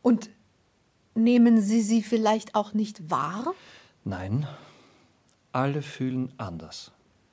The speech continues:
Speaker 2: sobald die Seele sich auf diese Ablösungsreise begibt. Alle. Diejenigen, die keine kosmischen Gesetze studieren wollen, reflektieren weniger über das Erfahrene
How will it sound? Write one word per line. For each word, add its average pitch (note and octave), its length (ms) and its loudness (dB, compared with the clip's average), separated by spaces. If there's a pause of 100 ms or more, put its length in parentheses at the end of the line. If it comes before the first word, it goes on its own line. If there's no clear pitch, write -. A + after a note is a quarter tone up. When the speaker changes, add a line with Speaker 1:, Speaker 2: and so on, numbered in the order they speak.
(280)
Speaker 2:
sobald - 540 -8
die G#2 80 -8
Seele G2 420 -6
sich - 260 -12
auf - 140 -14
diese C3 540 -6
Ablösungsreise G2+ 920 -8
begibt. - 500 -18 (460)
Alle. G2+ 360 -4 (1700)
Diejenigen, G#2 720 -2
die F#2 100 -12
keine C3+ 460 -4
kosmischen B2+ 520 -8
Gesetze A2+ 520 -8
studieren A2+ 720 -6
wollen, F2 400 -12 (380)
reflektieren A2+ 720 -8
weniger G#2+ 560 -2
über A2+ 160 -8
das G#2+ 160 -12
Erfahrene A#2 640 -10